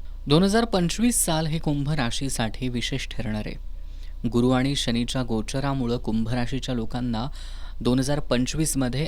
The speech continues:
अपार यश मिळणार आहे. विशेषतः मे दोन हजार पंचवीस मध्ये होणाऱ्या गुरु गोचरामुळं या राशीच्या लोकांचं भाग्य उजळण्याची शक्यता आहे.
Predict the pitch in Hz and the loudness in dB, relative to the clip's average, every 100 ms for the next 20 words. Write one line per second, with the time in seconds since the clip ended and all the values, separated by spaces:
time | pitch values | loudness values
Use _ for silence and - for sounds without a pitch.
0 | - - - 139 151 156 135 131 - 123 | -2 -2 2 2 4 2 2 0 0 -2
1 | 117 110 82 - - - - - 135 180 | 0 -2 -4 -6 -8 -8 -4 2 4 2
2 | - 185 190 190 135 139 202 196 165 165 | 2 0 2 2 2 4 4 4 2 2
3 | 170 170 151 143 151 147 147 135 143 127 | 2 2 0 0 -2 0 0 0 2 2
4 | 127 135 143 123 127 160 135 117 127 123 | 2 2 0 2 2 4 2 2 0 0
5 | 123 123 117 135 - - - - 127 113 | 0 2 0 0 -2 -4 -2 4 4 4
6 | - 170 185 175 151 151 147 165 143 117 | 2 0 2 2 0 0 -2 -2 -2 -2
7 | 117 131 135 117 117 113 113 143 127 - | -2 -2 -2 0 0 0 -2 -2 -4 -2
8 | 120 - 107 - | -2 -2 -4 -6